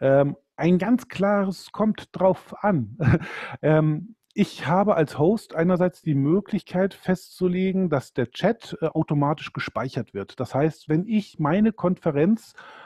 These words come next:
ähm, beende, kann ich, ähm, oder öffnet sich erstmal eine Textdatei mit dem Chat oder ich kann, wenn ich sie aufzeichne, auch den Chat als Textdatei auch mit herunterladen. Also das heißt, wenn da Interesse besteht, äh,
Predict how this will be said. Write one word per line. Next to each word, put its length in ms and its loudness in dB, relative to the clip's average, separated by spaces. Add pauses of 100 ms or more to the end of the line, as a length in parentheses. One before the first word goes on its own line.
(260)
ähm, 460 2
beende, 640 2 (440)
kann 340 2
ich, 420 -2 (500)
ähm, 240 2
oder 200 2
öffnet 280 0
sich 140 -4
erstmal 220 0
eine 140 0
Textdatei 560 -2
mit 160 -2
dem 140 0
Chat 380 -2
oder 280 4
ich 100 -6
kann, 220 0
wenn 120 0
ich 120 -6
sie 160 -6
aufzeichne, 840 0
auch 200 2
den 200 -2
Chat 400 -2
als 220 -4
Textdatei 720 -2
auch 180 -6
mit 140 -6
herunterladen. 760 -2 (300)
Also 180 -2
das 80 -2
heißt, 240 0
wenn 160 0
da 120 0
Interesse 540 -2
besteht, 600 0 (400)
äh, 200 4